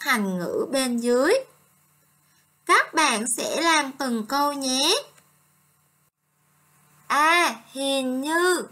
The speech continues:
ba chấm. B. Lành như, ba chấm. C. Giữ như, ba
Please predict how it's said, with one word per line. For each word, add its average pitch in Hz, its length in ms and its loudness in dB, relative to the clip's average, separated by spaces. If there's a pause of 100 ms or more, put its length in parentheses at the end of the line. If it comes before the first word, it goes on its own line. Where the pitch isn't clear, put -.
(140)
ba 247 300 0 (100)
chấm. 247 400 -2 (1400)
B. 262 40 -4 (600)
Lành 233 540 2
như, 285 480 0 (260)
ba 233 320 0 (100)
chấm. 240 420 -4 (1200)
C. - 40 -4 (760)
Giữ 226 220 -2 (360)
như, 330 420 0 (260)
ba 214 320 -4